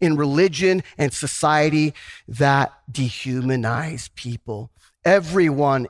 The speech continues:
is now learning that it is not right to leave a woman on the outside dying. See,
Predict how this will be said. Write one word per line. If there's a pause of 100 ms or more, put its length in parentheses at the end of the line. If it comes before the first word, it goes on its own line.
is
now
learning (420)
that
it
is
not
right (220)
to
leave
a
woman (220)
on
the
outside
dying. (1800)
See,